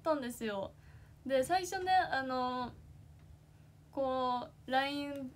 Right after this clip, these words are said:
めっちゃ送っても、そう、ライン送っても全然ね、なんか、既読つかないから、二人で電話しまくったんですよ。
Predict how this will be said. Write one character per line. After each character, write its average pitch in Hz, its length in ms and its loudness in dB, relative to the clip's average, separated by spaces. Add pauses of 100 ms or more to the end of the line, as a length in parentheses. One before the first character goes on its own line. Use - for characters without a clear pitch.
め 254 140 -6
っ 254 140 -8
ち - 60 -6
ゃ 285 80 2
送 285 180 -4
っ - 20 2
て 285 220 -2
も、 247 420 -2 (2750)
そ 240 400 -6 (340)
う、 - 40 -6
ラ 277 100 2
イ 285 40 4
ン 294 80 6
送 302 160 2
っ - 20 0
て 302 220 2
も 262 360 0
全 285 220 -4
然 294 260 4
ね、 294 220 2 (380)
な 269 100 -2
ん 254 40 -6
か、 240 360 2 (600)
既 277 120 -4
読 294 320 0
つ - 120 -14
か 294 160 0
な 262 160 -2
い 226 60 -8
か 233 140 -2
ら、 220 320 0 (840)
二 320 100 8
人 330 120 2
で 262 100 2
電 247 220 0
話 294 200 4
し 294 60 -2
ま 294 160 2
く 294 140 -2
っ - 40 2
た 262 200 0
ん 196 80 -4
で 214 100 -6
す 220 120 -14
よ。 196 260 -8